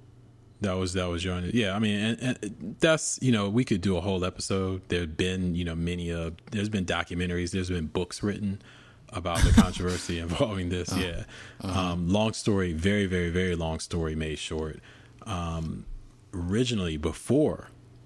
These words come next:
Speaker 1: Ian Fleming, you know, made his deal with Eon Pictures, Albert Broccoli and, uh,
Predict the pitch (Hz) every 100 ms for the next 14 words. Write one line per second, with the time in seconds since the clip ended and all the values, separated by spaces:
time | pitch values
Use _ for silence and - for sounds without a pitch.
0 | - 95 90 - 98 90 85 82 80 78
1 | - - - 95 82 78 76 - 98 90
2 | 85 85 76 - 85 80 73 87 90 80
3 | 78 - 95 - 82 80 82 82 82 90
4 | 87 - 82 80 80 78 76